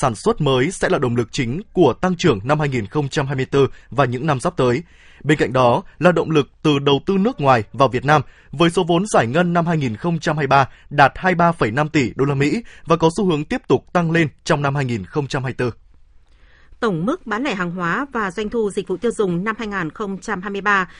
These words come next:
Speaker 2: tăng chín phẩy sáu phần trăm so với năm trước. Nếu như trước đây, thị trường nội địa chỉ chiếm bốn mươi phần trăm tỷ trọng sản lượng hàng năm,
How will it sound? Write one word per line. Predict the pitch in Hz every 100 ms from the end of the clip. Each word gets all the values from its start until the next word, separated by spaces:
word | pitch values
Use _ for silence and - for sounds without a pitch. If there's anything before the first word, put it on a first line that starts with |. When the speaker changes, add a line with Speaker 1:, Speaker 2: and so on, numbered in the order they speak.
| -
Speaker 2:
tăng | - 269 269
chín | - 226 302
phẩy | 247 165
sáu | -
phần | 208 180
trăm | 226 202
so | 190 214 196
với | 190 202
năm | 240
trước. | 240 285 403 - _ - -
Nếu | 196 214
như | 277 247
trước | 302
đây, | 240 226 185 -
thị | - 202
trường | 240
nội | 208
địa | 196 208 175
chỉ | 175 170
chiếm | - 190 226 202
bốn | 208
mươi | 294
phần | 202
trăm | 160 214 202
tỷ | - 220 151
trọng | - 190 123
sản | - 156
lượng | 165
hàng | 175 180
năm, | 214 196